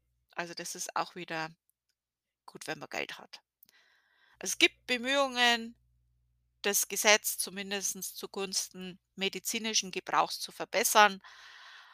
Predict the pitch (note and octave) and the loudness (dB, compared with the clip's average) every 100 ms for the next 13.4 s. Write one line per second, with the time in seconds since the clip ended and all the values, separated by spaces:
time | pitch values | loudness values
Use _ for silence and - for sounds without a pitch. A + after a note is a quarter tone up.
0 | - - E3+ F#3 F#3 F#3 F3+ F3+ F3+ - | -20 2 8 10 12 10 6 0 -12 -18
1 | _ - D3+ C#3 G2+ - _ _ _ _ | _ -14 -8 -6 -8 -14 _ _ _ _
2 | - - - - D#2+ G1+ - _ _ _ | -10 -6 -6 -8 -18 -20 -20 _ _ _
3 | _ _ _ _ _ _ _ _ _ _ | _ _ _ _ _ _ _ _ _ _
4 | - - - _ _ _ _ _ _ _ | -12 -12 -20 _ _ _ _ _ _ _
5 | _ _ _ _ _ _ _ _ _ - | _ _ _ _ _ _ _ _ _ 4
6 | C#4+ C#4 C#4 C4+ - - B3 C#4+ C#4 - | 8 12 10 8 -2 8 8 8 2 -2
7 | C4 B3+ A#3+ - C#4 D#4+ F4 F#4 - - | -4 -4 -10 -6 -4 -2 -4 -6 -16 -20
8 | _ _ _ _ _ _ _ - G#3 G#3+ | _ _ _ _ _ _ _ -4 0 0
9 | G#3 G#3 G3+ G#3 G3+ _ _ _ _ _ | 0 -2 -6 -10 -16 _ _ _ _ _
10 | _ - - - G#3 _ G#3 G3 F3+ - | _ -20 -20 -20 -20 _ -10 -10 -6 2
11 | G#3 A3+ A3 G3+ G3+ - G3 - G3 - | 2 2 -4 0 2 0 -6 -10 -8 -8
12 | F#3 - F#3 A3+ A3+ - G#3+ - - G#3+ | -10 0 0 2 -4 -4 -8 -8 -16 2
13 | A3 - C4 B3+ | 2 2 6 8